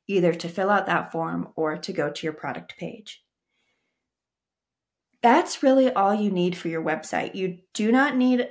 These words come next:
a huge About Us page. You do not need a huge blog. Eventually, you can build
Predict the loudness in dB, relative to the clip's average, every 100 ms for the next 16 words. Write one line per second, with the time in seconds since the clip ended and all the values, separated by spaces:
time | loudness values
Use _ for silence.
0 | -4 -2 0 -2 -2 0 0 -2 -4 2
1 | 4 4 2 -2 -6 0 0 0 -2 -6
2 | -6 0 4 6 6 4 0 -2 -2 -2
3 | -4 -8 -8 -2 4 6 6 4 0 -6
4 | -20 -20 _ 4 8 8 6 2 2 2
5 | -2 -4 -4 -4 2 4 6 2